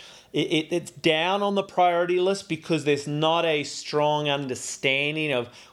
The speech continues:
where do we begin? What are the, what are the essentials? So i-, if, if a practitioner is listening there, they wanna get their career development program up and running, they wanna make it more, uh, inclusive in the culture,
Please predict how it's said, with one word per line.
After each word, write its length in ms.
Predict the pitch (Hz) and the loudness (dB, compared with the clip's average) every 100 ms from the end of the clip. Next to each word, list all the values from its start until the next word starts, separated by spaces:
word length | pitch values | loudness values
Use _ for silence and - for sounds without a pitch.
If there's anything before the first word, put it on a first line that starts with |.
| - | -10
where 440 | 127 131 165 208 | -2 2 4 4
do 80 | 226 | 2
we 280 | 214 180 185 | 0 0 0
begin? 560 | 156 143 131 147 123 123 | 0 -2 0 0 0 0
What 180 | 170 | 2
are 60 | 220 | 2
the, 160 | 208 170 | 0 0
what 180 | 180 | 0
are 40 | 202 | 2
the 100 | 190 | 0
essentials? 640 | - - 156 156 131 117 | -2 -2 -4 -4 -8 -2
So 260 | 170 160 151 - - - | 2 4 2 -8 -6 -2
i-, 40 | |
if, 260 | 156 175 - - | 0 0 -4 -2
if 140 | 180 | -2
a 60 | 170 | -2
practitioner 600 | - 175 220 240 240 247 | 0 0 2 0 0 0
is 120 | 196 | 0
listening 380 | 175 175 180 175 | 0 0 0 2
there, 280 | 175 175 175 - - _ - | 4 2 0 -12 -20 _ 0
they 160 | 147 | 0
wanna 420 | 151 165 190 214 | 0 0 2 2
get 260 | 214 202 208 | 0 -2 0
their 120 | 175 | -2
career 580 | 156 - 165 160 170 175 | -2 0 2 4 4 4
development 560 | 147 147 165 160 151 147 | 2 2 2 2 -2 -2
program 540 | 165 165 160 165 156 | 2 2 4 2 2
up 160 | 151 143 | 0 -2
and 120 | 147 | 0
running, 300 | 165 170 165 | 2 2 2
they 100 | 139 | 0
wanna 300 | 147 180 165 | 2 0 0
make 300 | 160 165 165 | 0 0 0
it 100 | 147 | -2
more, 500 | 151 151 170 165 160 | 0 4 6 6 4
uh, 340 | 135 135 123 | 4 4 2
inclusive 720 | - 147 - 180 196 185 151 | 0 -6 0 2 2 2 0
in 120 | 151 | 0
the 80 | 131 | -2
culture, 580 | - - 185 190 196 185 | -2 2 2 2 0 0